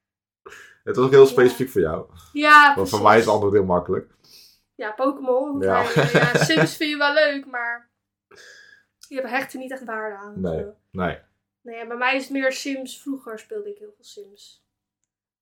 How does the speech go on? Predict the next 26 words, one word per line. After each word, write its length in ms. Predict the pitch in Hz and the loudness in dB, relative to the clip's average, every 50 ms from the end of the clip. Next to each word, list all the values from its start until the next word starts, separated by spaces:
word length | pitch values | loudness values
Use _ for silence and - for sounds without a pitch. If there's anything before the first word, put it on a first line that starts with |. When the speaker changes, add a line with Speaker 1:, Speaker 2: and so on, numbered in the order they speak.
| _ _ | _ _
Speaker 2:
Met, 280 | _ 247 240 _ _ - | _ -20 -20 _ _ -20
eh, 60 | 233 226 | -20 -20
vriendinnetje 580 | 214 - 247 233 233 226 220 220 214 214 - 226 | -20 -18 -16 -14 -12 -10 -10 -10 -10 -10 -12 -18
op 100 | 214 - | -20 -20
school. 440 | - - - 214 214 220 240 233 _ _ _ _ _ _ _ _ _ _ | -20 -18 -14 -12 -12 -12 -14 -16 _ _ _ _ _ _ _ _ _ _
Dat 120 | 269 _ _ | _ _ _
was, 200 | 269 269 _ _ | _ _ _ _
eh, 60 | 254 247 240 240 _ _ _ _ _ _ _ _ _ _ _ _ _ _ _ - | _ _ -20 _ _ _ _ _ _ _ _ _ _ _ _ _ _ _ _ -8
niet 200 | 269 269 269 - | -8 -8 -6 -6
op 160 | 320 285 - | -6 -6 -6
school, 540 | - - 277 262 262 262 285 320 330 - _ _ _ _ | -6 -2 2 2 4 4 2 -2 -4 -8 _ _ _ _
maar, 420 | - 233 220 214 208 214 214 _ _ _ _ _ _ _ _ _ _ _ | -20 -16 -16 -16 -16 -18 -20 _ _ _ _ _ _ _ _ _ _ _
nou. 180 | - 202 - - _ _ - - - - | -20 -20 -20 -20 _ _ -20 -20 -12 -6
Speaker 1:
Ja, 200 | 98 98 90 85 | -4 -2 -2 -2
ik 80 | - - | -4 -4
snap 180 | - 95 87 | -4 -4 -2
wat 100 | 82 80 | -4 -6
je 60 | - - | -12 -12
bedoelt. 360 | 78 - - - - - - | -12 -10 -8 -6 -6 -4 -2
<laughs> 160 | 170 165 - 156 147 - - 156 143 - - - 180 - - - - _ _ _ _ _ _ _ _ _ _ - - - - - - - _ _ _ _ _ | -2 -2 -2 -2 -4 -2 -4 -6 -6 -8 -12 -20 -20 -20 -20 -20 -20 _ _ _ _ _ _ _ _ _ _ -20 -20 -20 -20 -20 -20 -20 _ _ _ _ _
Dan 100 | - 139 | -8 -2
zijn 120 | 151 139 | 0 2
we 60 | 120 107 | 4 6
bij 80 | 110 104 | 4 4
de 60 | 98 | 6
derde. 460 | 107 120 127 113 95 90 - 143 | 6 6 6 6 4 2 0 -4